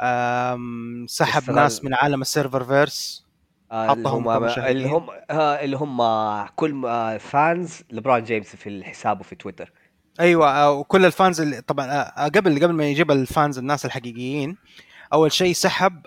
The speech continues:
Speaker 1: ال-، آه، سحب، آه، كل الشخصيات في كل عوالم السيرفر فيرس، أو بالأصح
Speaker 2: إيه.
Speaker 1: كل اللي عند الورن براذر آي بي سحبهم كلهم، آه، عندهم.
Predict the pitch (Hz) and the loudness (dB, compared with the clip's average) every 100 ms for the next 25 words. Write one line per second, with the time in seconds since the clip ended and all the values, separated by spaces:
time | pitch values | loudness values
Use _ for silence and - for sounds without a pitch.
0 | - 139 135 131 127 120 120 117 117 - | -4 -2 2 2 2 2 2 0 -4 -10
1 | _ _ _ _ _ _ _ _ _ _ | _ _ _ _ _ _ _ _ _ _
2 | - 185 - 151 123 135 127 - 233 202 | -2 -2 0 -2 2 4 4 2 2 2
3 | - 160 - 180 - 156 175 139 156 156 | 0 -4 0 0 -2 -2 2 4 4 2
4 | 139 - 123 120 117 107 107 - - 147 | -2 -2 -2 -4 -6 -8 -8 -14 -6 -4
5 | 143 143 113 180 - - 180 175 160 147 | 0 0 2 0 -2 -4 -2 0 2 4
6 | 139 135 127 147 - 135 131 151 139 127 | 4 4 2 -4 -8 -8 0 0 0 2
7 | 147 139 127 127 - 156 202 _ _ _ | 2 2 0 0 -2 -4 -4 _ _ _
8 | - 156 160 151 - 160 131 123 117 120 | -8 -2 0 0 0 -2 -2 -4 -4 -2
9 | 117 113 117 110 104 | -2 -4 -8 -14 -16